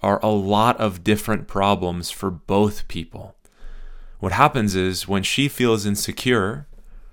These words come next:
or uncertain in the relationship, her wall goes up.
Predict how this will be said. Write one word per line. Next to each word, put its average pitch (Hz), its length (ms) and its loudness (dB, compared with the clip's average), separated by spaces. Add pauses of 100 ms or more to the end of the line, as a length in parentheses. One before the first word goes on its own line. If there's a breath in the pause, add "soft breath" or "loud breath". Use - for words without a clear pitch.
(140)
or 98 240 2
uncertain 117 960 2
in 110 180 0
the 113 100 0
relationship, 95 880 -2 (760 soft breath)
her 98 160 4
wall 98 320 6
goes 104 280 4
up. 113 300 2